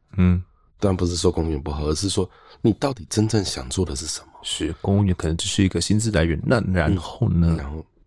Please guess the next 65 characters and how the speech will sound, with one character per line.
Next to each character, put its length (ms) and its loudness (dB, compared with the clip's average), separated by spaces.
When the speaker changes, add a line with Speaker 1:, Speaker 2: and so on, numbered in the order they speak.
Speaker 2:
我 100 4
们 180 4
一 40 0
直 120 0
活 240 -2
在 120 4
别 180 0
人 160 0
的 60 -2
期 200 -6
待 160 -6
之 160 -8
中， 200 -6
那 100 0
你 100 0
什 160 -6
么 80 -8
时 80 -8
候 80 -10
活 160 -10
得 80 -8
出 160 -10
自 160 -12
己 180 -10
来？ 140 -18
Speaker 1:
啊。 280 -4
Speaker 2:
重 160 2
点 140 -6
是 140 -6
你 140 -4
要 100 -2
怎 120 -6
么 200 -8
去 120 -6
活 200 -10
出 120 -8
自 160 -8
己， 280 -10
才 180 -20
不 120 -4
愧 260 0
于 160 -4
你 100 -10
这 200 -10
一 100 -12
生。 200 -12
Speaker 1:
是， 520 -2
Speaker 2:
嗯。 100 -10
Speaker 1:
有 100 2
些 200 0
人 100 2
可 140 -4
能 480 0
来 120 2
这 180 2
一 120 2
生 400 2
走 240 2
了 100 0
一 60 -2
遭 240 2
之 160 0
后， 180 4
发 220 0
觉 400 2